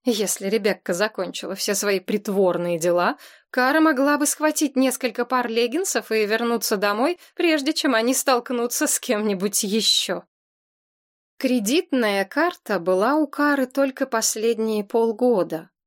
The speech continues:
До этого она строго следила за своими деньгами, каждую неделю снимала наличные и не тратила слишком много. Может, она уже немного сошла с ума от этого,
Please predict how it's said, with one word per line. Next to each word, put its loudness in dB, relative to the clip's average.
До 0
этого 2
она 0
строго 2
следила 2
за -2
своими 0
деньгами, 0
каждую -2
неделю 2
снимала 0
наличные 2
и 0
не 6
тратила -2
слишком -2
много. 0
Может, 0
она 0
уже -2
немного 0
сошла 0
с -2
ума 2
от -6
этого, -4